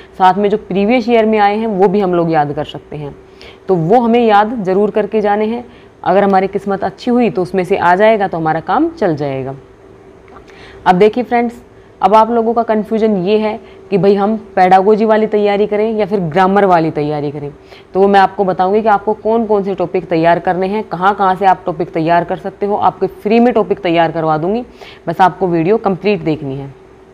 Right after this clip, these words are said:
एक friends, सबसे ज़्यादा जो डर लगता है लोगों को हरियाणा में खासकर, वो English से लगता है कि भाई इंग्लिश तो पता नहीं कैसी हवा होगी, लेकिन यकीन मानिए एचटेट में जो English आती है, बल्कि हिंदी जो होती है वो थोड़ी बहुत hard होती है, लेकिन English जो होती है बिल्कुल level की आती है।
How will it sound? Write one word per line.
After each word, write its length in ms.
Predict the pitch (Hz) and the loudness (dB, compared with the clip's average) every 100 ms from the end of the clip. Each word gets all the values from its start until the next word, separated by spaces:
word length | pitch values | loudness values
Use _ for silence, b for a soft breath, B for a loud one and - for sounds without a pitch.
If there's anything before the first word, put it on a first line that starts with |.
| - - - - - B B - - | -20 -20 -20 -20 -20 B B -4 -2
एक 140 | 208 | 0
friends, 300 | 240 247 240 | 2 2 2
सबसे 260 | 240 220 254 | -2 2 2
ज़्यादा 220 | 226 226 | 4 2
जो 100 | 226 | 0
डर 160 | 185 | 0
लगता 360 | 214 214 180 190 | 2 2 2 -2
है 120 | 180 | 0
लोगों 280 | 175 170 170 | 0 -2 -2
को 120 | 196 | -4
हरियाणा 420 | 185 160 180 196 | -4 -2 0 2
में 120 | 196 190 | 0 0
खासकर, 400 | 185 - 196 196 | -2 -4 -6 -2
वो 140 | 214 | -2
English 380 | - 214 214 220 | 0 2 2 2
से 140 | 220 | 0
लगता 300 | 175 135 - | 0 -2 -8
है 160 | 151 147 - B B - | -10 -12 -16 B B -4
कि 60 | 175 | 0
भाई 100 | 160 | 2
इंग्लिश 360 | 208 214 208 | 2 2 0
तो 80 | 202 | -2
पता 240 | 196 185 | -2 0
नहीं 100 | 190 | 0
कैसी 280 | 202 202 214 | 0 -2 -2
हवा 300 | 185 151 170 | -2 0 2
होगी, 300 | 156 135 143 147 B B 170 | 2 0 -6 -12 B B -2
लेकिन 240 | 180 202 | 2 2
यकीन 340 | 196 220 233 | 2 2 2
मानिए 380 | 214 185 196 226 - | 4 2 0 0 -2
एचटेट 400 | 190 - 214 214 | -4 0 0 2
में 140 | 220 | 0
जो 80 | 220 | 0
English 400 | 208 202 208 208 | 0 0 -2 0
आती 340 | 175 175 214 | -2 0 -2
है, 340 | 170 147 - - B B - | -4 -8 -14 -20 B B -6
बल्कि 240 | 180 226 | -2 0
हिंदी 400 | 180 160 170 214 247 | 0 0 2 2 4
जो 120 | 254 | 4
होती 340 | 180 - 214 | 2 0 -2
है 80 | 175 | 0
वो 200 | 156 214 | 2 0
थोड़ी 260 | 220 214 202 | 2 2 2
बहुत 200 | 185 175 | 0 0
hard 260 | 160 175 | 2 2
होती 260 | 156 - 202 | 0 -2 0
है, 60 | |
लेकिन 240 | 226 226 - | 2 0 -2
English 400 | - 220 233 233 | -2 0 0 0
जो 140 | 208 | 0
होती 240 | 180 160 220 | 0 0 -2
है 60 | |
बिल्कुल 260 | 214 214 226 | 0 0 2
level 300 | 208 208 214 | 2 2 2
की 140 | 214 190 | 2 0
आती 300 | - - | -2 -6
है। 140 | 156 | -6